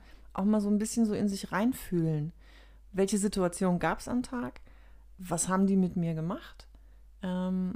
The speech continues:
und geht das in die richtige Richtung? Ist das, ist das Dankbarkeit? Kann ich dafür dankbar sein? Sollte ich dafür dankbar sein? Das ist meine Übung.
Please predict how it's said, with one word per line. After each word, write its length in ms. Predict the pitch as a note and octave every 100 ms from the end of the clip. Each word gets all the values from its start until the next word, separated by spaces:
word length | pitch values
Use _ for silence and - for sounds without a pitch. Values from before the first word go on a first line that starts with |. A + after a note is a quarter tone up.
| -
und 180 | - G3 - - -
geht 220 | G#3 -
das 120 | A3
in 160 | - A3
die 120 | G#3
richtige 380 | G#3+ G#3+ A3+ G#3+
Richtung? 320 | G#3+ - F3+
Ist 200 | E3+ -
das, 260 | G3+ - - - -
ist 160 | -
das 160 | G#3 -
Dankbarkeit? 720 | F3 G3 - F3+ - D#3 C#3+
Kann 160 | - E3+
ich 100 | F3+
dafür 260 | F3 -
dankbar 480 | E3+ C#3+ F3 - E3+
sein? 200 | D#3+ D3
Sollte 360 | D3+ F#3 C#4 -
ich 120 | -
dafür 280 | B2+ C3 C#3+
dankbar 400 | - C#3 - D3
sein? 200 | D3+ D#3 - - - - - -
Das 140 | - -
ist 100 | -
meine 260 | A3+ G#3 D3+
Übung. 380 | D3 C#3+ D#3